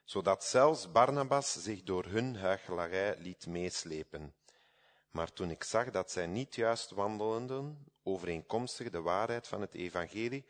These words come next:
zei ik tegen Petrus in het bijzijn van allen: 'Als u, die een Jood bent, naar heidens gebruik leeft en niet naar Joods gebruik,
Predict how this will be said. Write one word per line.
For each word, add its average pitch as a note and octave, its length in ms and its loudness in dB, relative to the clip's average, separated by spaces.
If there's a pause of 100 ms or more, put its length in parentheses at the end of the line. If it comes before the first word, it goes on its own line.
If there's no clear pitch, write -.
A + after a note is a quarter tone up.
(380)
zei G#2 320 2
ik A#2+ 120 0
tegen G2 460 -4
Petrus A#2 460 -2
in F#2+ 120 -2
het D#2 200 -4
bijzijn G#2 540 4
van F2 320 -4
allen: E3+ 440 2 (320)
'Als - 480 0
u, D3+ 340 -2
die G#2+ 180 0
een G2 120 4
Jood C#3 420 2
bent, G2+ 320 2
naar F2+ 280 2
heidens G#2+ 440 0
gebruik F#2 500 0
leeft B2+ 560 -6
en F2 220 -4
niet B2 240 -4
naar F2+ 240 0
Joods G#2+ 340 -2
gebruik, G2 540 0